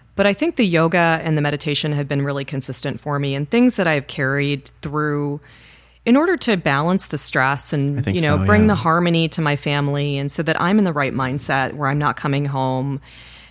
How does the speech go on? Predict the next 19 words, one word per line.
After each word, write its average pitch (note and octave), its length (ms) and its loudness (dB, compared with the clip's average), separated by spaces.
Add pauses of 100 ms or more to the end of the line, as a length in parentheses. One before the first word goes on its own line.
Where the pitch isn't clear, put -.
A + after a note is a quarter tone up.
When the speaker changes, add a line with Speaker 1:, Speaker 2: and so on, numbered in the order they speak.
(120)
Speaker 1:
you C#3+ 120 -8
know, C3 120 -2
stressed D3 380 0
out C#3+ 220 -2
from D3+ 160 -4
the C#3 80 -2
day. C3+ 460 -2
So D#3 220 -2
I E3+ 200 -2
feel G#3 260 0
like, F3+ 400 -2
you E3 60 -2
know, C#3+ 100 0
when C#3+ 140 0
I D3 60 0
walk D3 280 0
in E3 80 2
the D3 80 2
door, C#3 580 -2